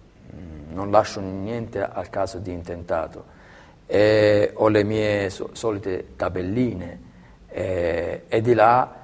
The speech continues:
cerco di, il, il mio, il mio lavoro, anche se, eh,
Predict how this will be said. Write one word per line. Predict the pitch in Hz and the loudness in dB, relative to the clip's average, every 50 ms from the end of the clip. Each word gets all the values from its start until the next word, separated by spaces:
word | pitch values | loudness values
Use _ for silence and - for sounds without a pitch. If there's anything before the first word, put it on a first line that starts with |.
| - - | -20 -16
cerco | - - 107 104 - - 98 | -8 -6 -6 -6 -4 -4 -4
di, | 104 110 107 107 113 107 - | -2 -2 -2 -2 -4 -8 -8
il, | - - 98 95 98 101 - - | -8 -6 -4 -4 -4 -6 -6 -8
il | 120 110 | -8 -6
mio, | 110 113 110 110 110 - | -4 -2 0 0 0 -2
il | 113 107 | -2 -4
mio | 107 117 113 | -4 -2 -2
lavoro, | 113 107 117 123 127 131 123 117 110 - - | -2 -2 0 0 2 2 2 2 2 0 -2
anche | - 104 104 - 101 | -4 -8 -8 -8 -10
se, | - - 101 95 92 | -6 -4 -2 -2 -2
eh, | - - - - 95 92 90 90 87 87 85 85 85 87 92 - | -4 -6 -6 -4 -4 -4 -2 -4 -4 -6 -6 -6 -8 -8 -10 -12